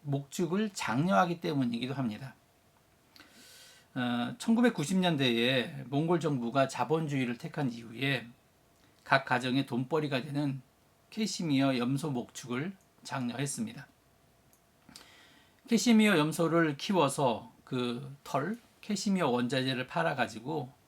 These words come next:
돈을 버는 구조를, 아, 마련한 것입니다. 근데 여러분, 염소의 별명이 뭐냐면요, 잡초 제거꾼입니다. 염소는 풀만 먹는 것이 아니라요, 그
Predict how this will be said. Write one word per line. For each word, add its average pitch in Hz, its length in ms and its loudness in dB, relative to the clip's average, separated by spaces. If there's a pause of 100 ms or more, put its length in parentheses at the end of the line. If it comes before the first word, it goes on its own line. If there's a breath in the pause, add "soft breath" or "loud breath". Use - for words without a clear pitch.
(600 soft breath)
돈을 151 340 0
버는 123 320 0
구조를, 117 640 -4
아, - 240 -10
마련한 123 420 -2
것입니다. 120 460 -10 (1400 loud breath)
근데 175 160 -2
여러분, 185 240 0
염소의 160 680 0
별명이 135 400 2
뭐냐면요, 113 680 -2 (120)
잡초 - 640 -2
제거꾼입니다. 127 1000 -6 (1500 soft breath)
염소는 185 480 2
풀만 247 340 6
먹는 165 260 2
것이 151 220 2
아니라요, 123 420 0
그 117 180 -6